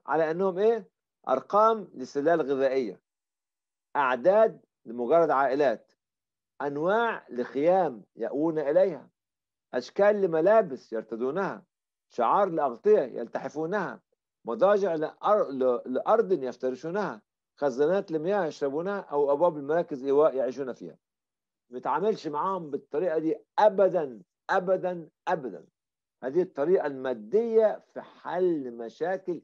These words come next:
إنسانية، أخلاقية، قيمية، روحية. ما تستقمش. نضع أنفسنا داخل هذه الأنفس المكلومة، فنتعامل معهم أنهم أرقام سلال غذائية،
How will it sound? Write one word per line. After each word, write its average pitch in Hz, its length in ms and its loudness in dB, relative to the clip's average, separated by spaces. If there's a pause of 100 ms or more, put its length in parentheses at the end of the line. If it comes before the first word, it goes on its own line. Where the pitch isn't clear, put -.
إنسانية، 143 920 -6
أخلاقية، 147 920 -6 (160)
قيمية، 180 720 -4 (420)
روحية. 120 540 0 (2000)
ما - 60 -14
تستقمش. - 720 -8 (1300)
نضع 147 320 0
أنفسنا 156 380 -4
داخل 156 280 0
هذه 147 160 -2
الأنفس 147 300 -4
المكلومة، 175 500 -4 (220)
فنتعامل 147 420 -2
معهم 170 180 2
أنهم 151 360 -2
أرقام 170 460 -4
سلال 147 300 0
غذائية، 143 580 0